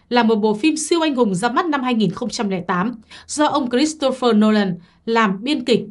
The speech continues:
giám chế và đạo diễn. Khi phát hành, bộ phim đã nhận được những đánh giá tích cực.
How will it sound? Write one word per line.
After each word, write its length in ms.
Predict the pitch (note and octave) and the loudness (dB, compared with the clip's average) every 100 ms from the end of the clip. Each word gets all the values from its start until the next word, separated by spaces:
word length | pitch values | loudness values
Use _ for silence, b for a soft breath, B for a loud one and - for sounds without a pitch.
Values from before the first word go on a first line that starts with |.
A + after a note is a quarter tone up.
| - | -8
giám 260 | G#3 A3 B3 | -2 -2 0
chế 240 | A3+ G#3+ | 2 2
và 240 | G#3+ A3 | 0 -2
đạo 180 | F3 F3+ | -2 -6
diễn. 340 | D#3+ G3+ B3+ D#4 - _ _ _ _ _ _ | 0 0 0 -4 -12 _ _ _ _ _ _
Khi 180 | _ A#3 | _ -6
phát 200 | C4+ D4+ | -4 0
hành, 260 | A#3 F#3 E3 B B | 0 0 -4 B B
bộ 160 | A#3+ B3 | 0 0
phim 260 | A#3 E4 D4 | 2 2 4
đã 80 | |
nhận 280 | D#4 D#4+ A3 | 2 2 0
được 80 | F#3+ | 0
những 240 | F3 C4 | 0 0
đánh 180 | G#3+ A#3+ | 0 0
giá 180 | A3 G3+ G#3 | 0 -4 -2
tích 100 | G4 G4 | -4 2
cực. 140 | G#3 | 0